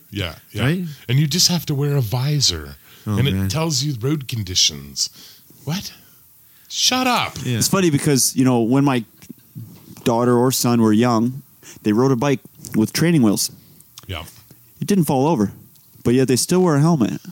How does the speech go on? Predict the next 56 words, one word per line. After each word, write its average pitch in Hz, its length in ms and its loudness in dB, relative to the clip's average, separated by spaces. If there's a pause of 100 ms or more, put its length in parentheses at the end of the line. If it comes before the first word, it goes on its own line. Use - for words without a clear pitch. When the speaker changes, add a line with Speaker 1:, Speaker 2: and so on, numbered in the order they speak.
Speaker 2:
Yeah. 104 160 -12 (220)
Speaker 1:
Yeah, 127 200 0 (120)
but 98 160 -4
that 110 140 -2
you 117 100 -2
were 104 80 -2
stupid 113 500 -2
for 92 100 -12
making 104 240 -2
it - 40 2
Speaker 3:
Apparently, 151 440 2
Speaker 1:
around. 120 100 2
Speaker 3:
I 131 180 2
was 120 200 2
just 120 580 -2
was 127 160 2
not 127 200 0
thinking. 170 400 2
Speaker 1:
Yeah. 117 220 0
Speaker 3:
I 127 240 2
Speaker 2:
You, 147 100 2 (140)
you 151 140 -2
Speaker 1:
No. - 100 0
Speaker 2:
guys 196 160 0
have 131 160 -2
all 123 260 -2
owned 113 120 -4
street 113 260 0
Speaker 1:
<laughs> - 40 -12
Speaker 2:
bikes, 101 260 -4
right? 104 180 -4 (400)
So 143 120 -4
when 160 80 0
I 170 60 0
first 156 220 -2
bought 143 180 -2
my 123 180 -2
street 127 220 -2
bike, 117 220 -2
I'm 110 80 -6
like, 113 140 -8
"Oh, 131 40 -4
I'm 127 240 -4
just 117 160 -6
gonna 113 120 -8
buy 101 200 -12
a 101 40 -10
helmet 98 420 -10
and 101 160 -12
some 101 180 -10
gloves, 98 460 -12
and 98 100 -10
I'll 104 100 -8
be 101 200 -10
okay," 98 440 -10
right? 113 280 -8